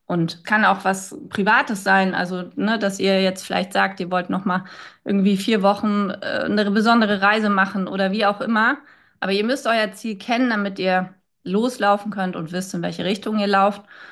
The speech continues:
Und aus unserer Sicht ist es einfach so leicht, mit den richtigen Stellschrauben, mit dem richtigen Controlling und den richtigen Kennzahlen, ähm, die Tiergesundheit zu hebeln.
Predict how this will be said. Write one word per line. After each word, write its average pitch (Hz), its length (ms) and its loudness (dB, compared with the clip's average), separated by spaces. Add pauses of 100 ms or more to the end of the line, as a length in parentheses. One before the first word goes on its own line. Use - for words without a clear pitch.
(220)
Und 180 480 0
aus 170 160 0
unserer 208 400 2
Sicht 202 400 -6 (220)
ist 196 180 -2
es 196 160 0
einfach 190 400 2 (540)
so 220 240 4
leicht, 247 640 2
mit 214 140 -4
den 208 100 -2
richtigen 208 440 -2
Stellschrauben, 208 560 -2
mit 196 120 -2
dem 190 100 0
richtigen 214 320 -2
Controlling 214 580 0
und 190 140 2
den 190 100 -2
richtigen 190 440 -2
Kennzahlen, 220 800 0 (440)
ähm, 196 680 2
die 196 120 -4
Tiergesundheit 208 920 0
zu 202 200 -4
hebeln. 269 680 2